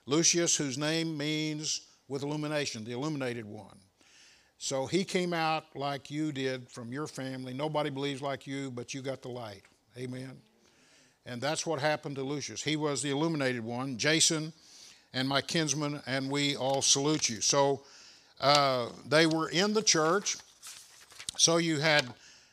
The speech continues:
and here's an interesting one, Manaen, there in Acts chapter thirteen, uh, and verse one, it says, uh, Manaen, which had been brought up with Herod the Tetrarch. Uh,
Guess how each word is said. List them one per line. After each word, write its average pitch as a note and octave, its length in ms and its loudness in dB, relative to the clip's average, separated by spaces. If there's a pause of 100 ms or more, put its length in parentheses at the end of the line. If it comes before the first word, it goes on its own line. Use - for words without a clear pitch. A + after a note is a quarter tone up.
(280)
and C3+ 140 -4
here's G3 220 4
an D#3+ 100 0
interesting D3+ 480 -4
one, B2+ 240 -4
Manaen, D3+ 640 2 (480)
there C3+ 280 -4
in B2+ 120 -4
Acts C3+ 320 -2
chapter C#3 420 -4
thirteen, C#3+ 720 -4 (720)
uh, C3 440 0
and B2+ 200 -2
verse C#3 420 4
one, C#3 460 0
it C3 160 0
says, C#3 460 4
uh, B2+ 240 -2 (1200)
Manaen, C#3 680 0
which C3+ 220 0
had C3 260 -2
been C3+ 220 0
brought D3 240 6
up D3+ 140 0
with B2+ 120 -6
Herod D3+ 300 2
the A2 60 -8
Tetrarch. B2+ 580 0 (1120)
Uh, B2+ 560 -2